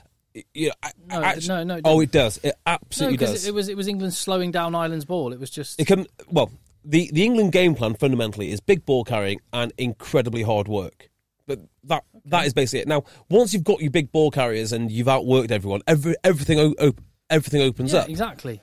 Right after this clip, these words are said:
Speaker 1: But you've got to
Speaker 2: Exactly.
Speaker 1: establish that first.
Speaker 2: Yeah, I know,
Speaker 1: So
Speaker 2: but
Speaker 1: that is
Speaker 2: exactly.
Speaker 1: the England game plan.
Speaker 2: Well, so that is, yes, that is, and they did it again today. I, I, I, the word I used to
Speaker 1: I
Speaker 2: describe,
Speaker 1: don't,
Speaker 2: the
Speaker 1: so
Speaker 2: word I used to describe it was ferocious, and as a result, as I said, Owen Farrell had time, space, and the wherewithal to,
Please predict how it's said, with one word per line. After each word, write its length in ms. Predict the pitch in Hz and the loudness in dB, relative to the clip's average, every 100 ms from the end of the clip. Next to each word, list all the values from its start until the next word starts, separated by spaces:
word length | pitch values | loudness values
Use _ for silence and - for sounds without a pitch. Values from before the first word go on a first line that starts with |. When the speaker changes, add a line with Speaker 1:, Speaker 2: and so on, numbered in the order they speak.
| - | -4
Speaker 1:
But 120 | 180 | 0
you've 160 | 170 139 | 2 4
got 140 | 202 | 4
to 60 | 180 | 4
Speaker 2:
Exactly. 220 | 143 175 | 2 0
Speaker 1:
establish 360 | - 190 151 131 | 2 2 2 -2
that 120 | - | -2
first. 400 | 165 127 - - | -2 -4 -6 -6
Speaker 2:
Yeah, 140 | 220 185 | -4 0
I 80 | 214 | 0
know, 80 | |
Speaker 1:
So 80 | 185 | 2
Speaker 2:
but 40 | 185 | 4
Speaker 1:
that 100 | 190 | 4
is 100 | 196 | 4
Speaker 2:
exactly. 40 | 160 | 4
Speaker 1:
the 60 | |
England 220 | 180 147 131 | 2 2 0
game 200 | 156 139 | 0 -2
plan. 200 | 113 - | -6 -8
Speaker 2:
Well, 160 | 190 185 175 175 | -10 -10 -12 -8
so 160 | - | -6
that 120 | 196 190 | -4 -4
is, 180 | 202 | -6
yes, 240 | 165 214 - | -2 -2 -4
that 120 | 180 | -6
is, 180 | 220 139 | -4 -4
and 100 | 151 | -4
they 80 | 165 | -4
did 160 | 175 | -4
it 80 | 170 | -6
again 260 | 143 156 147 | -4 -4 -4
today. 420 | 156 190 127 120 | -4 -2 -2 -4
I, 60 | 139 | -8
I, 320 | 143 160 151 | -6 -6 -4
I, 40 | 156 | -6
the 160 | 143 | -4
word 220 | 165 165 | -2 0
I 60 | 143 | 0
used 260 | 139 135 - | -2 -4 -6
to 60 | |
Speaker 1:
I 120 | 165 | -4
Speaker 2:
describe, 300 | 233 254 139 | -2 0 -2
Speaker 1:
don't, 40 | 127 _ - | -2 _ -4
Speaker 2:
the 60 | 185 | 2
Speaker 1:
so 40 | |
Speaker 2:
word 120 | 226 | 4
I 80 | 214 | 4
used 220 | 196 190 | 0 -2
to 40 | 175 | -6
describe 340 | 165 - 160 | -6 -2 -2
it 40 | 151 | -2
was 120 | 147 | -10
ferocious, 680 | - 160 190 202 - 120 - | -8 -4 -2 -2 -4 -10 -10
and 160 | 151 175 | -8 -6
as 140 | 156 | -4
a 40 | |
result, 520 | 151 143 180 127 131 _ _ _ _ | -6 -2 -2 -2 -6 _ _ _ _
as 120 | 185 165 | -8 -6
I 40 | |
said, 280 | - 196 131 | -6 -6 -6
Owen 200 | - 185 | -4 -4
Farrell 300 | - 175 156 | -2 -4 -4
had 200 | 135 139 | -4 -8
time, 420 | - 170 175 175 - | -4 -4 -4 -6 -8
space, 420 | - 156 143 - | -6 -6 -6 -8
and 120 | 147 147 | -8 -8
the 40 | |
wherewithal 640 | 147 160 147 135 123 123 - | -4 -4 -2 -4 -6 -8 -12
to, 320 | - 139 123 | -12 -8 -8